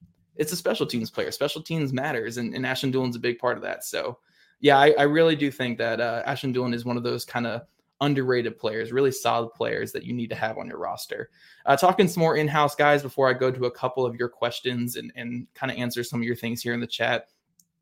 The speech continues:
Paris Campbell, uh, it was reported today, <laughs> it was reported today, uh, by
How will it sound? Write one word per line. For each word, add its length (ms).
Paris 300
Campbell, 520
uh, 220
it 60
was 200
reported 460
today, 420
<laughs> 320
it 140
was 180
reported 440
today, 420
uh, 260
by 420